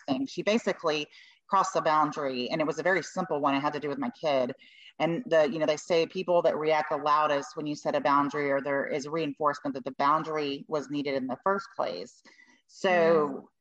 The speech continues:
Speaker 1: she just kept on and on. And what's crazy too, is after I stopped talking to her, it was a month later, she started going in after me again to all my family members. And I hadn't even d-, and it was like, the thing that I was looking for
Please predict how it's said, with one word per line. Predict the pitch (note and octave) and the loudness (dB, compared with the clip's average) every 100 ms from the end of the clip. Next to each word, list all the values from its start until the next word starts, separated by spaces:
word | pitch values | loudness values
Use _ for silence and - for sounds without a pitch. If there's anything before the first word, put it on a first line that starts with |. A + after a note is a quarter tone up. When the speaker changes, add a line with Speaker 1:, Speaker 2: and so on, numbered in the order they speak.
| F#3+ | -10
Speaker 1:
she | - - F3 | -8 -4 -2
just | E3 D#3 - | 0 -2 0
kept | E3 - | -2 0
on | E3 D#3 D#3+ | 4 4 4
and | D3 | 4
on. | E3 D#3+ D3 - - - | 4 4 2 -8 -18 -10
And | F3 F#3 | -4 -2
what's | F#3+ - | -2 -4
crazy | - F#3+ F3+ E3 | 0 0 0 -4
too, | - F#3+ | -2 0
is | F3 - | 0 2
after | F3+ G3 F3+ | 2 4 2
I | |
stopped | D3+ E3 - | 2 0 -2
talking | - F3+ F3+ E3+ | 0 0 0 -2
to | D3+ | 0
her, | C#3 C3+ - | 0 0 0
it | A3 | -2
was | A#3 | 0
a | D#3+ | 0
month | D#3+ D#3+ - | 0 -2 0
later, | D#3+ C#3 C3 B2+ _ _ _ _ | 0 0 -2 -6 _ _ _ _
she | - F3+ | -6 -4
started | F3 D#3+ D3+ D#3 - - D#3 | -2 0 0 0 -8 -6 2
going | D#3+ E3+ | 4 4
in | F#3+ G#3+ | 4 2
after | F3+ D3+ | 2 0
me | C#3 C3+ | 0 0
again | B2+ C3+ C3 | 0 0 0
to | C3+ F#3+ | 0 2
all | F3+ G3+ | 4 4
my | G#3+ F3+ | 4 2
family | F3 E3 E3+ | 0 -2 -2
members. | D3 C#3 C3 B2+ G2+ C3+ - | -4 -4 -4 -6 -8 -12 -8
And | E3 D#3+ | -6 -2
I | F3 | 0
hadn't | A3 G3+ | 0 -2
even | F3+ D3 | -6 -8
d-, | D#3+ | -6
and | F3 | -4
it | F#3 | -2
was | F#3 F3 | -2 0
like, | E3+ - - _ _ _ _ | -2 -2 -12 _ _ _ _
the | F3+ - | -4 -2
thing | F#3+ G3 G#3 | -2 0 0
that | F3+ | 2
I | |
was | E3+ D3 D3 | 0 0 -2
looking | C#3+ F3+ F3+ | -2 -4 -6
for | G3+ F#3+ G3+ G#3 A#3 | -2 2 2 2 0